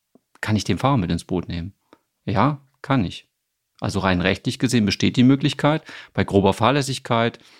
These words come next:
das könnten jetzt Verstöße sein, wie ein Rotlichtverstoß, also jetzt über rote Ampel <laughs> zu fahren, ja,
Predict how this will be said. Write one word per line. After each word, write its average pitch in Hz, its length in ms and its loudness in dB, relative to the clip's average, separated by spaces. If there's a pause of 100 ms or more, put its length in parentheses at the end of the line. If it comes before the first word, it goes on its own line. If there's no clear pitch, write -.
(160)
das - 220 -12
könnten - 180 -6
jetzt 87 140 -8
Verstöße 107 440 0
sein, 95 380 2
wie 92 160 0
ein 120 140 4
Rotlichtverstoß, 98 880 0
also 92 180 -4
jetzt 90 220 -6 (160)
über 98 220 4
rote 98 400 2
Ampel 113 260 2
<laughs> - 0 -
zu - 140 -2
fahren, - 340 0
ja, 113 220 2